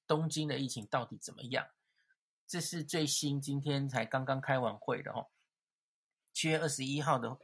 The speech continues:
这个 Monitor 的会议上，国家专家分享的报告哦，那是七月二十号之前的资料。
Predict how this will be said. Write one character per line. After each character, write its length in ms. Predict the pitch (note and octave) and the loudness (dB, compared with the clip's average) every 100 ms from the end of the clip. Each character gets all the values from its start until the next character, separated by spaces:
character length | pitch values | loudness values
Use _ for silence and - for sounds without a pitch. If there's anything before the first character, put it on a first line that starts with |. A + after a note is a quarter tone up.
| _ - | _ -12
这 100 | C#3 | -8
个 220 | A#2+ A#2 | -6 -2
Monitor 560 | C3 D#3+ E3+ C#3 - G#3+ | 0 2 2 0 0 -2
的 100 | G#2+ | -2
会 240 | D#3+ C#3+ | 0 0
议 260 | D3 D3 A2+ | 0 -2 -2
上， 380 | - C#3 A2+ - _ _ _ _ _ _ | 2 2 0 -8 _ _ _ _ _ _
国 80 | C3+ | 0
家 120 | C#3+ | 0
专 200 | C#3 C#3+ | 4 2
家 200 | C#3+ C#3+ | 6 4
分 200 | C#3+ C#3+ | 4 0
享 220 | C#3 G#2+ | -2 -4
的 320 | - - - - _ _ _ - | -6 -12 -14 -16 _ _ _ 2
报 140 | C3+ | 4
告 140 | C#3 | 4
哦， 360 | A2+ A2+ - _ - - _ | 2 0 -8 _ -20 -20 _
那 300 | D3+ D3 C3+ | 0 2 2
是 280 | B2+ D3 B2 | 0 -2 0
七 160 | - F3+ | 0 0
月 80 | |
二 160 | D#3+ G3 | 0 0
十 220 | - C3+ | 0 0
号 220 | C#3+ D3+ | 2 2
之 200 | B2+ - | 2 -2
前 300 | C#3 - A2 | -2 -2 -2
的 100 | A2+ | -4
资 260 | A2 B2 B2+ | -4 -4 -2
料。 320 | B2+ A2+ - | 0 0 -2